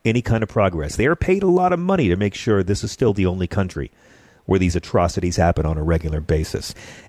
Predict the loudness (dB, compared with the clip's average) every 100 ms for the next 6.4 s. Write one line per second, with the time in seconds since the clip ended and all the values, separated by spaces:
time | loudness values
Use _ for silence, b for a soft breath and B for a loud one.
0 | _ -2 2 2 2 2 2 2 2 0
1 | 0 0 0 2 2 0 0 0 0 -2
2 | -2 -4 -6 -12 -8 -4 -2 0 0 -2
3 | -8 _ _ _ _ _ 0 0 0 0
4 | 0 0 0 0 0 0 -2 -4 -2 -2
5 | -4 -4 0 0 0 -4 -4 -2 0 0
6 | -2 -6 -6 -12